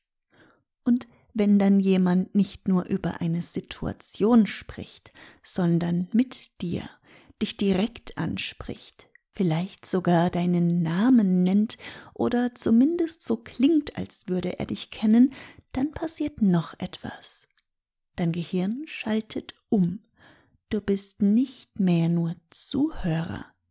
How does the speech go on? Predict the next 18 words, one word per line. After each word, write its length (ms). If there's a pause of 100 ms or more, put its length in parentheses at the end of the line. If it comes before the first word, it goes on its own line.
(400)
du 180
bist 560
mittendrin. 1040 (840)
Metaphorisch 1120
gesprochen 800 (320)
ist 300
das 260
der 260
Unterschied 880
zwischen 580
einem 500
Dokumentarfilm 1300
über 260
das 300
Amazonasbecken 1300 (360)
und 400
dem 180
Gefühl, 560